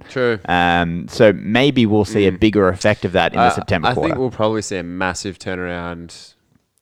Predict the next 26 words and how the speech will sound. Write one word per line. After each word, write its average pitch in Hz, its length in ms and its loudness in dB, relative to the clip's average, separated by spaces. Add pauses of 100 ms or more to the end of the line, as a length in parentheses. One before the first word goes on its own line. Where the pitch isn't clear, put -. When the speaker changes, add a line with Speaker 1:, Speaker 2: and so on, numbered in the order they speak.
(160)
Speaker 1:
in 104 120 -6
the 95 100 -6
September 85 360 -12
quarter. - 360 -12 (120)
I 104 60 -4
Speaker 2:
Yeah. 80 80 -4
Speaker 1:
think 120 160 -6
some 117 280 -4
people 95 600 -8 (600)
were 104 160 -4 (100)
getting 117 320 0
back 104 240 -2
to - 100 -14
normal 95 300 -8
trading 92 380 -8
in 87 80 -16
June, 87 480 -14 (180)
Speaker 2:
Mm. 82 300 -4 (360)
Speaker 1:
and 98 140 -8
then 95 140 -6
July 92 320 0
and 87 100 -4
August 92 460 -12 (260)
were 95 140 -10
probably 92 340 -8
pretty 90 640 -12